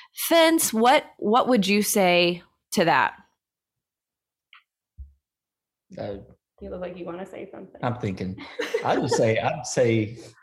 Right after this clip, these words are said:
Speaker 2: uh, so I think one of the biggest, uh, things, um, for me, and then I'll let you close it down 'cause they, they really wanna hear what you have to say.
Speaker 3: Mm-hmm.
Speaker 2: But I, I, I think that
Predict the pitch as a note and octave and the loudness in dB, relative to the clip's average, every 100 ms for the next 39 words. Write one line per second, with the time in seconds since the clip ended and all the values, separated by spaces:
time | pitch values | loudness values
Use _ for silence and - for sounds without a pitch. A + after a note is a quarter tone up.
0 | - - - - F3+ G3 - C3 - F#3 | -20 -20 -10 0 2 2 0 -4 0 2
1 | E3+ G3+ G3 E3+ E3+ C#3 C#3+ D3 C#3 - | 2 0 -2 -2 0 0 0 0 -2 -6
2 | - _ - A#2+ A#2+ A#2 A2 C#3 B2+ C3 | -10 _ -4 2 2 2 0 -2 -2 -2
3 | B2+ A#2 - - B2 A2+ A2 G#2+ G#2 F#2 | -4 -6 -8 -6 -4 -2 -2 -4 -8 -12
4 | _ _ _ - _ _ _ _ _ - | _ _ _ -20 _ _ _ _ _ -6
5 | G#2+ A2+ A#2+ A#2 A2 A2 G#2+ A2+ G#2 F#2+ | 0 2 2 2 2 0 -2 -4 -4 -8
6 | - _ _ - A2 G#2 G2 G2+ G2 F#2+ | -16 _ _ -8 -2 -2 -2 -2 -2 -4
7 | F#2+ F#2+ F#2 G#2 G2+ G2+ G2+ G2+ G#2 A2 | -6 -10 -8 -6 -6 -6 -4 -4 -4 -4
8 | G#2+ G2+ F#2 G2 F#2+ F#2 G2 F#2+ F2+ - | -4 -4 -4 -6 -8 -8 -8 -8 -10 -10
9 | F#2 F2+ _ _ - G#3+ A3 C3+ F#3 - | -10 -10 _ _ -14 -6 -2 0 0 -2
10 | - C#3+ E3+ D3+ - - - _ _ - | -2 0 2 0 -6 -18 -20 _ _ -4
11 | D3+ D#3+ D3 C3 B2+ A#2+ A#2 | -2 0 0 0 2 2 0